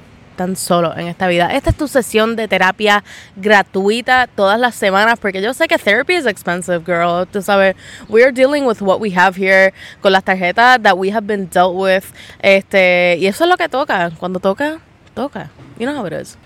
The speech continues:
Anyways, estoy ahora mismo en época de finales, aunque en realidad aquí en España la época de finales funciona un poquitito distinto a en Puerto Rico, porque en Puerto Rico tú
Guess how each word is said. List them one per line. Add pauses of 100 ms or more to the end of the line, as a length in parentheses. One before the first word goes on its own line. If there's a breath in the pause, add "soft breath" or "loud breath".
(140)
Anyways,
estoy
ahora
mismo
en
época
de
finales,
aunque
en
realidad
aquí
en
España
la
época
de
finales (100)
funciona
un
poquitito
distinto (420 loud breath)
a
en (120)
Puerto
Rico,
porque
en
Puerto
Rico
tú